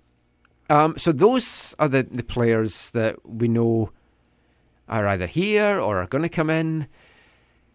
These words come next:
We've got our ten. Now we just need a striker or three,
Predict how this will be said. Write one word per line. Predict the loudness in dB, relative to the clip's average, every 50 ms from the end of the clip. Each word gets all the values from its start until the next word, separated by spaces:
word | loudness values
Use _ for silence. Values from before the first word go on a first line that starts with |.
| _ _ _
We've | -6 -4 2
got | 2 2 2
our | 2 -2
ten. | -4 -2 2 2 2 2 2 -2 -6 -8 -14 _ _ _ _ _ _ _ _ _ _ _ _ _ _ _ _ _ _ _
Now | -4 -2 0 0
we | 2 0
just | 0 0 -2
need | -2 -2
a | -2
striker | -4 -4 -4 -4 -4 -4 -4 -2 -2
or | -2
three, | -2 -4 -6 -6 -6 -6 -6 -10